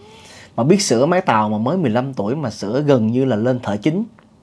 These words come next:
Thì lúc đó là nó mới, à, quay qua, nó, ai nói gì đó, ai khen gì đó, nó mới quay qua, nó nói với lại ông Trần Cường đó là "Ba mẹ yên tâm đi.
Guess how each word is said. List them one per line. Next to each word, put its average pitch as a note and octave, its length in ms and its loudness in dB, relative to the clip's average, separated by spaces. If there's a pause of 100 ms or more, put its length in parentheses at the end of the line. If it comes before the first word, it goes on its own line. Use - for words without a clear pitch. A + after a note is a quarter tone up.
(1120)
Thì B2+ 320 6
lúc F3 200 2
đó G#3 240 4
là A#2+ 340 0
nó C3+ 260 -4
mới, F3+ 500 -6
à, C#3 380 -12 (320)
quay D#3 180 6
qua, D3 220 0
nó, E3+ 280 -10
ai E3 240 2
nói E3 260 0
gì B2+ 180 0
đó, B2+ 80 -4 (240)
ai D3+ 200 2
khen D#3 340 0
gì A#2+ 80 -4
đó, B2+ 60 -2
nó D#3+ 100 -8
mới E3 120 -6
quay D3 160 -4
qua, C3+ 140 -8
nó D3 80 -10
nói D#3+ 240 -6
với F3+ 160 -6
lại A#2+ 180 -8
ông B2+ 180 -8
Trần A2 220 0
Cường G#2+ 300 -2
đó B2+ 40 -6
là F#2+ 380 -8 (800)
"Ba C3+ 180 4
mẹ G#2+ 180 -2
yên C3 220 -6
tâm A#2+ 260 -2
đi. A#2 160 -6